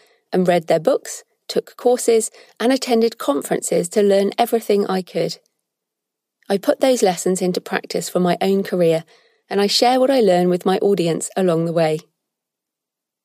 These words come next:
You can make a living with your writing. You just have to learn the skills and put them into action.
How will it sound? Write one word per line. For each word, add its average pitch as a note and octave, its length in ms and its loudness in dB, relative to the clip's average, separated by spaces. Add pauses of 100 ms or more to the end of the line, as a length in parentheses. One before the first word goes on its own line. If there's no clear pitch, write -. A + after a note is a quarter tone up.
(300)
You A#3 120 0
can A#3 320 -2
make F3 220 -2
a F3 40 -2
living F#3 300 0
with E3 120 -8
your D#3+ 140 0
writing. E3+ 480 -2 (420)
You G#3+ 180 0
just A3+ 300 0
have G#3 200 -6
to F#3+ 80 2
learn F#3 220 2
the F3+ 80 0
skills F3 460 -2
and F3+ 180 -2
put - 200 -4
them E3+ 120 -4
into E3+ 260 -4
action. D#3+ 480 -6